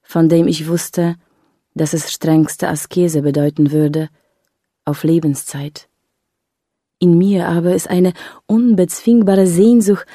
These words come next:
nach einem ganz anderen Leben, als ich es führe und als ich es wohl je führen werde. Nach einem Leben mit einem Kinde, nach einem Leben, das der Erde sehr nah wäre.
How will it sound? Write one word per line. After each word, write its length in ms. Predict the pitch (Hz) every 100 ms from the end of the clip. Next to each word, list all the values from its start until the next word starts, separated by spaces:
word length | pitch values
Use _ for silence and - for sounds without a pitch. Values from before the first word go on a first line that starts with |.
| - - -
nach 160 | 185 202
einem 340 | 208 220 180
ganz 380 | 220 247 269 -
anderen 460 | 202 247 262 214 202
Leben, 360 | 220 247 226
als 220 | 214 185
ich 160 | - -
es 160 | 190 -
führe 320 | - 233 202
und 220 | 180 -
als 160 | 190 -
ich 200 | - 190
es 260 | 175 -
wohl 180 | 196 196
je 240 | 185 190
führen 580 | 185 - 208 214 156 147
werde. 420 | 156 156 151 156 156 _ _ _ _ _ _ _ _ -
Nach 220 | 170 165
einem 320 | 185 175 170
Leben 400 | 170 180 190 190
mit 160 | 180 -
einem 260 | 180 175
Kinde, 480 | 160 190 202 214 240 - _ _ _ _ _ _
nach 180 | 185 185
einem 300 | 214 208 202
Leben, 360 | 202 226 214 202
das 180 | 202
der 180 | - 202
Erde 320 | 202 233 202
sehr 240 | 165 175 165
nah 320 | 170 160 151
wäre. 340 | 170 156 156